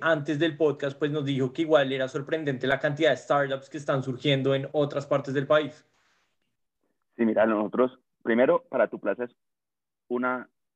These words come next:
Speaker 2: obsesión crear, como resaltar a Cali y resaltar al Valle del Cauca como una cuna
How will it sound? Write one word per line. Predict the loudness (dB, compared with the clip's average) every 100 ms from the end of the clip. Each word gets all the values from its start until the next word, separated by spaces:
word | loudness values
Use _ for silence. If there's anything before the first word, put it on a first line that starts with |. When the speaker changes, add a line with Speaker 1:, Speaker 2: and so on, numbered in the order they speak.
| _ _ _ _ _
Speaker 2:
obsesión | -6 -4 -6 -4 -4 -4 -6 -14 _ _ _ _ _ _ _ _ _ _ _ _ _ _ _ -6
crear, | 0 2 2 0 -8 _ _ _ _ _ -8
como | -4 -2 -4 -6 _ _ _ _ -6
resaltar | -4 -2 -2 -2 0 0
a | 0 -2
Cali | -2 -2 -4 -8
y |
resaltar | -8 -8 -10 -8 -6 -6 -12 _ _ _
al | -6 -2
Valle | 2 0 0
del | -6
Cauca | -4 -4 -4 -10
como | -8 -6 -6 -6
una | -8 -6 -6 -6 _
cuna | -6 -2 0 -2